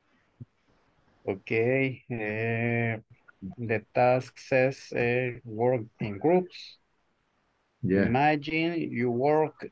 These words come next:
Speaker 1: in
Speaker 2: Yeah.
Speaker 1: the market department. Mm. Marketing department. You have a new product in your company and explain what the product is. Okay.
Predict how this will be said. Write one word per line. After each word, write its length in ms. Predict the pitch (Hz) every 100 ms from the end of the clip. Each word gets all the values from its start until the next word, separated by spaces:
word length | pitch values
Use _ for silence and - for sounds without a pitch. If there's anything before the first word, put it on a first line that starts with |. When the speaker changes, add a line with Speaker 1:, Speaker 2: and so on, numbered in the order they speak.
| - -
Speaker 1:
in 80 | 143
Speaker 2:
Yeah. 180 | 135 127
Speaker 1:
the 80 | 120
market 440 | 120 139 139 127
department. 760 | 127 104 151 147 120 107 104 113 - _ _ _ _ -
Mm. 180 | 107 104 _ _ _ _ _ _ _ _ _ _ _ _ _ _ _ _
Marketing 480 | 139 131 113 - 85
department. 480 | 98 - 104 101 - _ _ _ _ _ - - - - _ _ _ _ _ _ _
You 100 | 117
have 200 | 127 127
a 80 | 120
new 160 | 120
product 480 | 120 143 139 147 139 _ _
in 120 | 117 110
your 180 | 104 - -
company 680 | 151 156 156 160 170 175 - _ _ _ _ _ _ _ _ _ _ _ - - _ -
and 160 | 120 113
explain 840 | 113 - 139 143 151 151 143 127
what 140 | 120
the 60 | 117
product 400 | 120 127 120 110
is. 220 | 123 104 - - _ _ _ - -
Okay. 640 | 127 127 131 131 143 135